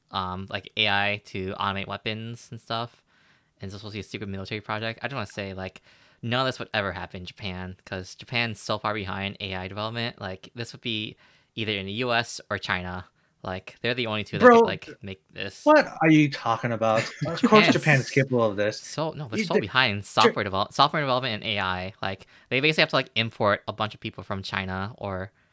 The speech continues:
Speaker 1: other countries
Speaker 2: Yeah.
Speaker 1: who, like, because they're
Speaker 2: Yeah,
Speaker 1: so
Speaker 2: for,
Speaker 1: short
Speaker 2: for,
Speaker 1: on, on A I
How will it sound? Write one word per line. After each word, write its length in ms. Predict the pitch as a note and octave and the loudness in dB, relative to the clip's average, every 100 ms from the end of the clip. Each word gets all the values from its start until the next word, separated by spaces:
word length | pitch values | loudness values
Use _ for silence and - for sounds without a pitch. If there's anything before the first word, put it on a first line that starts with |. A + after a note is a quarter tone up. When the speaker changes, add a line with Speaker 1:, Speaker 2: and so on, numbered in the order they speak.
| _ - | _ -6
Speaker 1:
other 140 | G#2 G2+ _ | -4 -4 _
countries 260 | - G2 B3+ | -8 6 10
Speaker 2:
Yeah. 180 | D#3 A2+ | 10 8
Speaker 1:
who, 80 | G#2+ | 0
like, 160 | G2+ - - | -4 -6 -6
because 200 | C3+ A#2+ | 2 8
they're 100 | E3 | 8
Speaker 2:
Yeah, 60 | |
Speaker 1:
so 120 | C3 B2 | 8 4
Speaker 2:
for, 40 | |
Speaker 1:
short 240 | - A#2 | 4 4
Speaker 2:
for, 60 | A2 | 4
Speaker 1:
on, 160 | G#2+ G#2 | 4 -4
on 260 | - G#2 - | -6 -6 -4
A 160 | A2 G2 | -4 -2
I 300 | G2 G#2+ | -2 -4